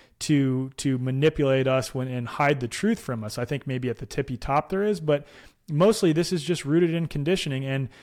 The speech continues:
during the end of covid, my personal favorite session, I think number sixteen on module two, the gain of function narrative, Doctors Mark and Sam Bailey out at two medical doctors out of New Zealand go into the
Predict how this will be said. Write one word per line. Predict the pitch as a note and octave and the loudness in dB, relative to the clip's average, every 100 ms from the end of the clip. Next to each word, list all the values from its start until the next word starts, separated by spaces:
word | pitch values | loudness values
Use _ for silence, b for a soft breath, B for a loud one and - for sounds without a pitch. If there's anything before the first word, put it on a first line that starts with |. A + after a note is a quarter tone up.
| B | B
during | - D3+ F#3+ | 2 4 6
the | E3+ E3 | 4 2
end | E3 | 0
of | D3+ | 0
covid, | - D#3 C3+ | 4 4 4
my | B2+ C#3+ | 2 4
personal | E3 - E3 - D3 | 4 2 -2 -2 -2
favorite | D#3 C#3+ C3 - | 2 2 0 -8
session, | - D#3+ D3+ - C#3+ C#3+ | 0 2 2 2 2 2
I | C#3 | -2
think | B2+ D3 - | -2 -6 -4
number | C#3+ C3 | -4 -4
sixteen | B2+ - D#3+ - - D3 D3+ D3+ | -4 -2 -4 -4 -2 0 0 -2
on | D3 B2+ B2 A#2+ | -6 -6 -4 -6
module | B2+ D3+ C#3+ C#3 | 2 2 2 -2
two, | A#2+ - F#3 D3+ D3+ B B B - | -2 4 6 4 0 B B B -6
the | C#3 | 0
gain | D#3 E3 | 2 2
of | |
function | - F3+ F#3 D#3 | 2 2 2 -2
narrative, | C#3 C3+ C3+ B2 | 0 2 2 2
Doctors | C3+ D3 - C#3+ | 2 2 2 -2
Mark | B2+ C#3 D#3+ | 0 2 2
and | D3+ | 0
Sam | C3+ D3+ D3 C3+ | -2 -2 0 2
Bailey | C#3+ E3 D3+ C3 | 2 4 4 2
out | C3+ C3+ | 2 0
at | B2 | 0
two | - | -4
medical | C#3 C#3+ C#3+ C#3 | 0 2 2 2
doctors | C#3 C#3+ C#3+ C3 | 2 2 2 2
out | C#3+ | 2
of | C#3 | 0
New | C3+ | -2
Zealand | A#2+ F3 E3+ C3+ B2+ B B B B | 2 2 2 0 -2 B B B B
go | - D3+ D#3 | 4 6 6
into | D#3 D#3 D#3 | 2 2 2
the | C#3+ C#3+ C#3+ | 4 2 2